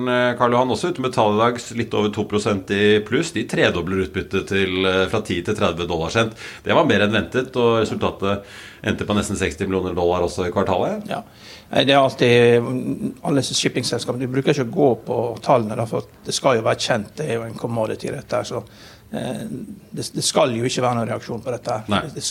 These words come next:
Speaker 2: det er over.
Speaker 1: Mye omsetning i Golden
Speaker 2: Ja.
Speaker 1: Ocean i hvert fall fra
Speaker 2: Ja.
Speaker 1: start, da ser det ut til,
Speaker 2: Det er jo
Speaker 1: eh,
Speaker 2: ting som skjer som man ikke vet om i kvartalet som driver kursene på disse aksjene her.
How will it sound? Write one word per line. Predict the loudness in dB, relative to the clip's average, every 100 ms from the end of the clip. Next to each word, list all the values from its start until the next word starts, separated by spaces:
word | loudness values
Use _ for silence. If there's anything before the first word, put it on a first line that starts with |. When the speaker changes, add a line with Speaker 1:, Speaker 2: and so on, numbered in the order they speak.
| -6
Speaker 2:
det | -2
er | 0 0 0
over. | 0 2
Speaker 1:
Mye | 4
omsetning | 4 4 0 0 -2
i |
Golden | 2 2 2
Speaker 2:
Ja. |
Speaker 1:
Ocean | -2 -4
i | -2
hvert |
fall | -2
fra | 0 0
Speaker 2:
Ja. | 0
Speaker 1:
start, | -2
da | -4
ser | -2 -2
det | -4
ut |
til, | -4 0
Speaker 2:
Det | 2
er | 4
jo | 4 2
Speaker 1:
eh, | 0
Speaker 2:
ting | 0 0
som | -2 -4
skjer | 2 2 2
som | -4
man |
ikke | -2 0 2
vet | 0 0
om | -2 0
i | 0 -2
kvartalet | -4 -8 4 4 4 -2
som | -2
driver | 0 -2
kursene | -4 -10 -8 -6 -6
på | -6 -8
disse | -4
aksjene | -4 -4 -10
her. | -10